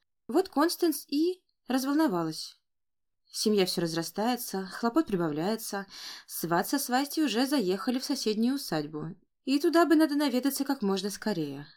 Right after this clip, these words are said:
раз Констанс по-прежнему управляющая всеми делами своего незадачливого зятя. Муж подошёл и обнял её, уткнувшись носом в тёмно-русую,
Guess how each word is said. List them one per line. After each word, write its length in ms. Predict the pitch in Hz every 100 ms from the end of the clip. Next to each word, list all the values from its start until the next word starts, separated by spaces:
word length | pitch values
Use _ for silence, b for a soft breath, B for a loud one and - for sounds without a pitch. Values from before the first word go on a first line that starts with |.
| -
раз 400 | 185 190 165 -
Констанс 480 | - 202 - 190 -
по-прежнему 640 | 240 262 208 156 160 156
управляющая 720 | 160 180 196 247 226 - 208
всеми 360 | 202 - 294 240
делами 340 | 190 202 208
своего 580 | 180 - 175 165 180 185 _ -
незадачливого 680 | 285 262 220 208 190 175 170
зятя. 460 | 160 143 120 - 131 - _ _ _ _
Муж 280 | 202 240 370
подошёл 520 | 294 202 196 277 302
и 40 | 208
обнял 380 | 170 196 247
её, 420 | 269 202 196 202 247
уткнувшись 720 | - 190 - 254 262 247 240
носом 400 | 262 277 - 247
в 80 | 240
тёмно-русую, 960 | - 294 294 240 220 233 - 208 196